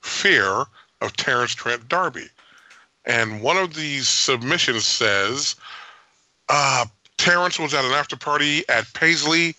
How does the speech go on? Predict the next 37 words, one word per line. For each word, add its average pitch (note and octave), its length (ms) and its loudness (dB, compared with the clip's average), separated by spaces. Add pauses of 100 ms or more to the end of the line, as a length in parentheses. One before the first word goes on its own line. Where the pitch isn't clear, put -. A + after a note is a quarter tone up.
(400)
in A#2+ 200 0
ninety-two. B2+ 920 -2 (480)
Couple B2+ 340 -2
hours D3+ 440 0
go D#3 180 -2
by. D#3 300 2 (160)
Prince C#3 340 0
and A#2+ 80 -6
the B2 60 2
M A#2+ 100 0
P B2+ 140 -2
G D#3+ 200 2
take C3 240 0
to A2 120 -4
the G#2 40 -6
stage. F#3+ 680 2 (480)
Darby B2+ 320 2
grabs B2+ 300 0
guitar, D3+ 460 0
gets C3 240 -2
up B2 120 -8
on A#2 180 0
the A2 40 -4
stage, D3 540 2 (320)
strums G3+ 720 2
a - 120 0
few G3 320 0
chords. E3+ 600 2 (400)
Prince A#3 480 0
just B2 280 0
looked G3 220 0
at G3+ 120 0
him E3+ 140 -2
like, A#2+ 200 2 (320)
'What C3+ 160 -4
the - 80 -12
fuck?' F#2+ 340 -6